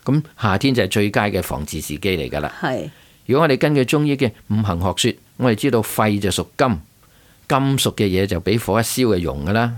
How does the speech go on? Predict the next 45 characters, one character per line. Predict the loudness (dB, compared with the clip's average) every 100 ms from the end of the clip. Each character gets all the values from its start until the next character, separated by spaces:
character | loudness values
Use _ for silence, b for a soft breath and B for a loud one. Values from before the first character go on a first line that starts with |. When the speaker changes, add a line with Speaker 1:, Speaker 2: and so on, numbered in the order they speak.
| -4
Speaker 1:
咁 | -2
所 | 0
以 |
我 | 0 -2
話 | -4
火 | -6 -6 -2 -2
就 | -2
會 | -2
克 | -2 -2
住 | -4
啲 | -6
金 | -4 -2 0 0
嘅。 | -2 -6 b b b b b b _
咁 | -4
心 | 0 2 2
就 | 2
屬 | 0 0
火 | 0 2 0 -2 _ b b b b _
喎， | -2
咁 |
心 | 0 0 0
火 | 0 0
過 | 0 0
旺， | 0 0 -4 -10 _ -4
咁 |
咪 | -2
克 | -2 -4 -4
住 | -6 -8
個 | -6
肺 | -2 -2 0
金 | 0 2
咯， | 2 2 0
係 |
咪 | -2 -2
啊？ | -4 b b b b -6
咁 | 0
因 | 0
此 | 2 2
我 | 2
哋 | 2
主 | 0
張 | 0 0 0
夏 | 0 -2
天 | 0 2
呢， | 2